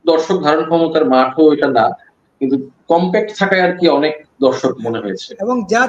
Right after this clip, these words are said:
Speaker 2: ছিল তার সবই, আহ, এই সেভেন্টি থার্টি বাংলাদেশ সেভেন্টি ছিল, আমার কাছে মনে হয়েছে এটা।
Speaker 1: জি, জি।
Speaker 2: আমি পুরো খেলাটা তো
Speaker 1: জি।
Speaker 2: দেখলাম। আরেকটা জিনিস যদি আমরা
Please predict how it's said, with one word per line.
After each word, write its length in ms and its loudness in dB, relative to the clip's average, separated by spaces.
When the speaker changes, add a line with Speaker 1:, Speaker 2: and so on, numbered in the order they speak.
Speaker 2:
ছিল 320 -4
তার 180 -4
সবই, 640 -6
আহ, 640 -10
এই 220 -6
সেভেন্টি 420 -6
থার্টি 280 -4
বাংলাদেশ 520 -6
সেভেন্টি 320 -10
ছিল, 240 -10
আমার 220 -6
কাছে 220 -16
মনে 160 -16
হয়েছে 240 -20
এটা। 220 -18
Speaker 1:
জি, 240 4
জি। 60 -2
Speaker 2:
আমি 160 -2
পুরো 240 -4
খেলাটা 300 -6
তো 120 -2
Speaker 1:
জি। 60 -2
Speaker 2:
দেখলাম। 360 -10
আরেকটা 360 -10
জিনিস 220 -12
যদি 220 -8
আমরা 280 -4